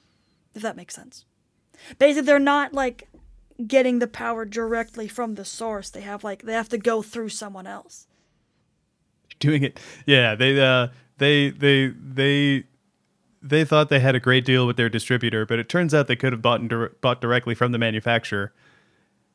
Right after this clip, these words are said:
Speaker 2: and they've just been paying dealership fees ever since.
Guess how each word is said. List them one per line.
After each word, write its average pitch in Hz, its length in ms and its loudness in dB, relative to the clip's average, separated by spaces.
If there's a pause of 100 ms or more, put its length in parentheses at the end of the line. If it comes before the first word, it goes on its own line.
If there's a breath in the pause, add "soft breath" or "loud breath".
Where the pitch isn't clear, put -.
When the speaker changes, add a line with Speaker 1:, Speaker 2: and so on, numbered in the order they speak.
(160)
Speaker 2:
and 110 300 0
they've 120 160 -2
just 113 220 -4
been 113 100 -4
paying 113 260 -2
dealership 107 440 -4
fees 110 240 -4
ever 101 160 -6
since. 113 340 -8